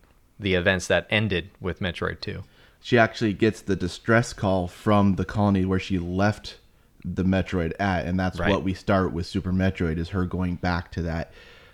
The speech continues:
Speaker 2: uh, ship where that, where that's at, and it's empty, and we have no idea where everybody is until the very end when we get to where Ridley is with the Metroid,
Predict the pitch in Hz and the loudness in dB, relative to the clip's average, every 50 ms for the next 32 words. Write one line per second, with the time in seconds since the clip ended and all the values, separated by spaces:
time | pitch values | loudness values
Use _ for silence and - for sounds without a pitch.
0 | - - - 87 85 71 69 - - - - 127 120 101 87 - - - - - | -14 -6 -4 -2 -2 -2 -4 -8 -10 -4 2 4 4 4 4 0 -4 -8 -8 -8
1 | - - - - - _ - 90 95 98 92 92 92 90 87 85 78 - 87 87 | -8 -10 -18 -20 -20 _ -4 0 2 2 2 2 2 2 0 0 -2 -2 -2 -2
2 | 87 82 - 101 98 87 80 - - 107 110 107 101 98 - 90 92 90 87 92 | -2 -2 0 0 0 0 0 0 2 4 4 6 4 4 2 0 0 0 2 2
3 | 92 92 - - 92 - - - - - - 104 104 98 95 - 92 90 90 90 | 0 -2 -2 -4 -6 -6 -8 -14 -14 -6 -2 0 2 2 2 0 -2 -2 -2 -2
4 | 92 95 95 92 85 92 90 90 90 85 85 92 92 87 85 85 85 85 90 80 | -2 -2 -2 -2 -2 0 0 0 0 0 0 0 0 0 0 0 0 -2 -2 -2
5 | 85 85 87 85 95 107 101 90 90 85 - - - 92 - - 104 95 90 92 | -2 -2 0 2 4 4 4 4 2 0 -4 -6 -6 -6 -2 0 0 0 2 2
6 | 90 101 104 98 95 92 85 - - 113 113 110 101 98 95 92 90 90 90 85 | 2 2 4 4 4 2 2 0 2 4 4 6 6 6 4 4 2 2 0 0
7 | - 107 107 - - - - 104 95 90 92 95 92 87 87 85 82 85 107 143 | 2 2 2 0 0 0 2 2 2 4 4 2 2 2 2 0 2 4 4 4
8 | 156 123 101 90 87 87 87 - - 92 98 90 87 - - - 85 87 90 82 | 6 6 4 4 4 2 0 -2 -2 0 0 0 0 -2 -6 -4 -2 0 0 -2
9 | 82 - - 90 85 80 80 76 | -2 -4 -2 -2 -2 -2 -2 -4